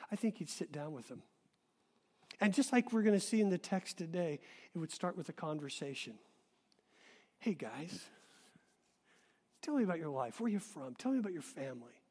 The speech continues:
What's brought you to this point?" You hear what I'm saying, loved ones?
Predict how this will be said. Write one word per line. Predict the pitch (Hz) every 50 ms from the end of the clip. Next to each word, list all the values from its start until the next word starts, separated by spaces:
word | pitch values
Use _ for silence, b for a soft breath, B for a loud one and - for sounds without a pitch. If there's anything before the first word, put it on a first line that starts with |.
| _ _ _ _ _ _ _ _ _ _ _ _ _ _ _ _ _ _ _ _ _ _ _ _ _ - _ _ _ _ _ _ _ _ _ _
What's | - 302 - -
brought | - - 240 226 226 - - -
you | 170
to | - - 170
this | 131 123 139 131 113 -
point?" | - - - - 120 110 - - _ - - _ _ _ _ _ _ _ _ _ _ _ _ _ _ _ _ _ _ _ _ _ _ _ _ _ _ _ _ _ _ _ _ _ _ _ _ _ _ _ _ _ _ _ _ _ _ _ _ _ _ _ _ _ _ _ - -
You | 294 262 262 233
hear | - 320
what | 311 285
I'm | 262
saying, | 247 - 262 254 247
loved | 247 240 233 226
ones? | 247 247 240 -